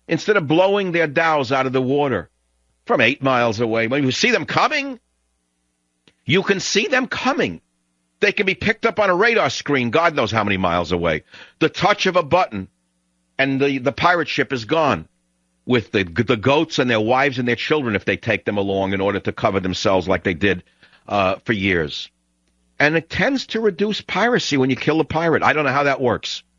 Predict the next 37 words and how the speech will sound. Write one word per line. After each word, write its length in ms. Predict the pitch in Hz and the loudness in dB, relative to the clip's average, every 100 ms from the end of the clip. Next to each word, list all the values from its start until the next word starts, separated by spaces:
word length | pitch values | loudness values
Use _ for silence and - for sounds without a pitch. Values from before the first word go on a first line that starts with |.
| _ _ _ - | _ _ _ -4
How 240 | - 220 | 2 2
does 140 | 294 247 | 2 2
that 200 | 233 170 | 0 4
work, 280 | 156 123 | 2 4
that 100 | 135 | 0
when 120 | 117 117 | 0 0
you 100 | 107 | 0
blow 300 | 110 143 175 | 2 4 4
up 160 | 151 | 2
pirates, 520 | 139 135 139 151 - - _ _ - | 2 2 4 0 -4 -14 _ _ -2
there 120 | 123 | -2
tends 380 | - 151 160 - | 0 -2 -2 -2
to 120 | 160 | -2
be 100 | 151 | 0
less 280 | 127 143 - | 2 0 -2
piracy, 720 | - 139 139 139 - 156 165 _ _ _ - | 0 2 2 0 0 -2 -4 _ _ _ -2
but 160 | 147 135 | -2 2
when 140 | 131 | 2
you 100 | 127 | 2
give 240 | 110 160 | 0 -2
them, 300 | 160 160 156 - | 0 0 -2 -2
uh, 320 | 123 113 107 | 2 2 2
a 140 | 113 113 | 2 2
reward 500 | 117 110 123 139 151 | 2 2 2 4 2
in 80 | 131 | 0
the 80 | |
form 340 | 107 - 131 127 | -4 -2 -2 0
of 120 | 104 | 0
a, 100 | 107 | 2
a 100 | 110 | 2
ransom, 520 | 110 123 139 - 151 131 | 2 2 0 0 0 0
there 120 | 107 | 0
tends 260 | 139 131 | 0 -2
to 80 | - | -2
be 80 | 113 | -2
more 240 | 107 123 | 2 2
piracy? 580 | - 156 151 151 - 151 | 2 0 2 2 0 -4